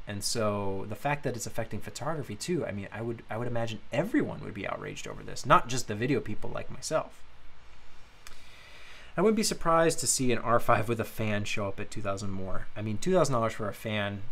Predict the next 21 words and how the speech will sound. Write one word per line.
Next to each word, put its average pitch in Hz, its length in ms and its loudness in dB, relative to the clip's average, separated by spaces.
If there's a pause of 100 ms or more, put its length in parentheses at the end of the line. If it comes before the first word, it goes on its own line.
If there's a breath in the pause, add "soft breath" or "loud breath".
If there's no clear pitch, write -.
that's 139 220 2
like, 117 360 4 (220)
what 104 260 0
was 92 140 -6
it, 90 120 -8
Apple 104 420 -2
did 101 240 2
their 95 160 2
thousand 101 400 0
dollars 95 340 0
for - 140 -10
their 95 140 -8
stand. 101 540 -2 (280)
I - 40 -8
mean, 95 320 -4 (580)
two - 140 -4
thousand 117 220 2
dollars 98 160 -2
is 101 160 -6
an 101 80 -6
insane 110 800 0